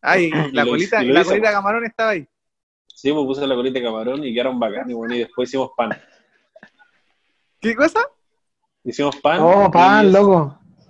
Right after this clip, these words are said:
Speaker 2: y esa weá de la empanada de camarón, pues.
Speaker 3: Yo he hecho pan
Speaker 1: ¿Y qué?
Speaker 3: estos días, pan integral.
Speaker 1: Y, eh, ah, no, la Rosita está toda fitness.
Speaker 2: ¿Qué hiciste?
Speaker 3: Sí, weón.
Speaker 1: Pan
Speaker 3: Pan
Speaker 1: integral.
Speaker 3: integral.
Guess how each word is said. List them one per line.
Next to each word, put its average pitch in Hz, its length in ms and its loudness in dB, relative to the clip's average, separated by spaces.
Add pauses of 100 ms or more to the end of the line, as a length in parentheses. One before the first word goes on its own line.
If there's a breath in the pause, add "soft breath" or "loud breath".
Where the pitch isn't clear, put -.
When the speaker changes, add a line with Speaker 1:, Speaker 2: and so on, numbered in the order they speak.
(580)
Speaker 2:
y 127 60 -2
esa 135 180 0
weá 147 240 4
de 147 360 0
la 143 360 -4 (100)
empanada 139 320 -6
de 143 40 -4
camarón, 139 360 -4
pues. 107 140 -14 (840 soft breath)
Speaker 3:
Yo 147 120 -6
he 165 60 2
hecho 170 200 0
pan 156 180 0
Speaker 1:
¿Y 151 40 -2
qué? 202 100 -2
Speaker 3:
estos 151 120 0
días, 117 280 -6
pan 139 180 -6
integral. 123 400 -6 (800)
Speaker 1:
Y, 160 180 -2
eh, 143 260 4
ah, 147 160 -2
no, 120 300 -6
la 143 120 -2
Rosita 127 320 -8
está 135 220 -6
toda 131 300 -4
fitness. 117 400 -16 (300)
Speaker 2:
¿Qué 139 80 2
hiciste? 185 540 -2 (260)
Speaker 3:
Sí, 127 240 -10
weón. 113 300 -8
Speaker 1:
Pan 143 160 0
Speaker 3:
Pan 170 140 2
Speaker 1:
integral. 139 400 2
Speaker 3:
integral. - 280 -6